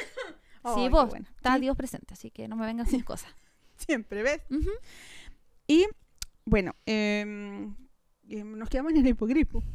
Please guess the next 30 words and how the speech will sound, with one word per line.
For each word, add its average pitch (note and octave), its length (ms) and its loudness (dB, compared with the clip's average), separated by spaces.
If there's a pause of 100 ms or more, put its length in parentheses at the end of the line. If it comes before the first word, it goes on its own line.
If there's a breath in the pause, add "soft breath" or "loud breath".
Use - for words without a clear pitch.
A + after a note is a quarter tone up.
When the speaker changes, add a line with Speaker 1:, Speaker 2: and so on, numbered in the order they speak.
(220)
Speaker 2:
de D4+ 200 6
Belén. E4 360 6
Speaker 1:
¿Qué C#4 160 -2
va, A#3+ 160 2
Belén? A3 200 -4
Speaker 2:
Sí. C4+ 220 0 (1040)
Em, A3+ 280 -6 (600 loud breath)
eh, B3 540 -4 (640)
llegan F4+ 320 2
a F4 100 6
San C#4 160 8
Mungo, D4 420 4
se - 160 -6
van A3+ 140 -2
a C4 60 2
San C#4+ 160 2
Mungo, C#4 380 4
todos B3 280 4
estos, C4 400 2
eh, C4 160 -6 (160)
em, F#3+ 520 -6 (200)
a A#3 80 -8
visitar A#3+ 460 0
a B3 500 2
Arthur C#4+ 240 -6
cuando A#3+ 240 0
ya A#3 240 2
puede B3+ 240 0
recibir A#3+ 540 -2
visitas G4+ 420 0